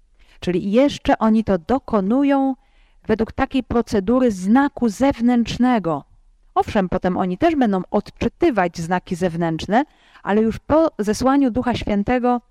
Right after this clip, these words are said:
to będzie bardziej słuchanie tego, co Duch mówi w ich sercach, co mówi na modlitwie, co mówi przez różne charyzmaty. Właśnie, jak misję rozwijać, dokąd iść.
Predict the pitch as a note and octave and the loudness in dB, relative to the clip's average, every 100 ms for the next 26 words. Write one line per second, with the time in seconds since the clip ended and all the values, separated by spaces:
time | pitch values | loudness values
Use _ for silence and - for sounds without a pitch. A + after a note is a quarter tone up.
0 | _ _ _ _ _ _ - G3+ A3+ G#3 | _ _ _ _ _ _ -4 0 2 2
1 | G#3+ F#3+ A3 G#3 G#3 - - G3 - G3+ | 2 2 0 0 -2 -4 -6 -6 -6 -2
2 | G#3+ G#3+ F3+ F3 G3 F#3+ - G3 - B3 | 0 0 0 -2 -2 -2 -2 -4 0 -2
3 | - A3+ B3 A#3 - A3 - B3+ G3 - | 0 0 2 0 -2 -8 -2 -2 -2 -6
4 | D3 - A3 A#3+ A#3 A#3+ A3+ G3 A3 C4 | -8 -2 0 0 2 4 2 2 -2 -2
5 | - D#3+ - - - A3+ B3+ C#4 - A#3+ | -4 -6 -6 -20 -2 0 2 0 0 -2
6 | B3+ C4 A#3+ - C4+ C#4+ C#4 C4 A3+ A#3+ | 0 0 -2 -2 0 2 2 0 -2 2
7 | D#4 D4+ - F#3 D3+ _ _ _ _ _ | 2 2 0 -2 -2 _ _ _ _ _
8 | _ _ _ _ _ E3 F3 E3+ - D3 | _ _ _ _ _ -8 -4 -4 -4 -4
9 | F3 A3+ - G3 A3 - A3+ G#3+ F#3+ G#3 | 0 0 -2 -4 -4 0 0 0 -2 -2
10 | G3+ D#3 - G3+ A3+ A#3 A3+ - C4 A#3+ | 0 -2 -2 0 0 0 0 -2 0 0
11 | - - - - | -2 -12 -10 -12